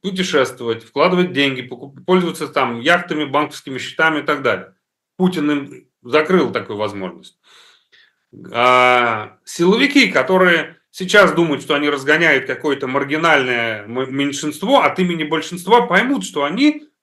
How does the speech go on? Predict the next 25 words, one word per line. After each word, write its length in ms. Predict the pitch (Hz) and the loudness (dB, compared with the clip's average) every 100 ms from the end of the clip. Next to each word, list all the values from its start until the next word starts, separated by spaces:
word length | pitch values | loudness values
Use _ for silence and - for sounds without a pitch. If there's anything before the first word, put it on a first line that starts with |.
| _ _ - | _ _ -2
как 260 | 160 - | -2 0
бы, 400 | 131 123 104 - _ _ - | 2 2 0 -8 _ _ -20
действуют 800 | 117 226 240 208 175 151 - _ 110 110 _ | -2 -2 0 -2 -2 -2 -12 _ -20 -20 _
за 220 | 110 117 160 | -4 2 4
рамками 340 | 240 185 147 | 4 0 -6
легитимного 580 | 131 131 180 175 120 101 | -6 -8 -8 -6 -6 -6
уже 140 | 95 95 | -8 -10
какого-то 400 | 110 98 92 - | -14 -14 -18 -14
поля, 280 | 110 92 | -10 -8
да? 200 | 90 147 190 - _ _ _ _ | -6 -6 -6 -12 _ _ _ _
То 60 | 127 | -10
есть 100 | 120 | -10
это 160 | 147 156 | -6 -4
уже, 260 | 156 196 | 2 8
э, 960 | 196 190 - 127 139 143 143 143 139 139 | 10 8 6 -2 -2 0 2 2 0 -2
они 260 | 127 139 165 | -2 -2 -2
будут 300 | 151 147 147 | -6 -8 -4
разгонять 600 | 151 139 151 170 175 139 | -4 2 2 4 0 0
не 100 | 151 | -8
представителей 720 | 160 151 - 175 254 240 175 | -8 -12 2 4 4 2 2
маргинального 760 | 151 139 135 139 127 120 117 117 | 2 0 0 2 2 2 -2 -4
меньшинства 680 | 120 - 127 117 113 104 | -8 -10 -14 -12 -2 -2
от 140 | 98 113 | -2 -6
имени 240 | 104 104 | -10 -10
большинства, 720 | 98 98 113 98 98 87 87 | -10 -10 -12 -14 -12 -12 -12